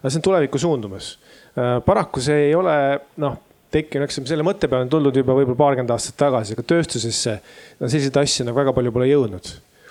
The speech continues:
Aga see on see üks viis, kuidas me saaksime lahendada. Järgmine samm on see, et, äh, me näiteks, äh, teeme nii-öelda biotehased, kus mikroorganismid võtavad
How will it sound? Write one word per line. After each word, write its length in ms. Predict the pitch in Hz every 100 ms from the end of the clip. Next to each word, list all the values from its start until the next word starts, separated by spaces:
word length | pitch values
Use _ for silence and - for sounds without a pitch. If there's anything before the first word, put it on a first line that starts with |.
| _ _
Aga 160 | 123 123
see 120 | 165
on 40 |
see 140 | 147 151
üks 160 | -
viis, 220 | 175 139 -
kuidas 240 | 117 117
me 80 | 120
saaksime 380 | 135 127 127 143
lahendada. 420 | 143 104 92 98 92
Järgmine 320 | 160 170 139
samm 300 | 135 147 135
on 20 | 131
see, 160 | 160 135
et, 180 | - -
äh, 460 | 135 131 123 - - -
me 80 | 135
näiteks, 420 | 139 - 131 - - 135
äh, 640 | 127 127 127 127 127 127 -
teeme 300 | 151 139 135 127
nii-öelda 240 | 127 120 - _ _
biotehased, 840 | 160 160 135 156 139 107 101 - -
kus 200 | 123 - - 151
mikroorganismid 720 | 156 135 135 139 160 123 117
võtavad 400 | 139 135 127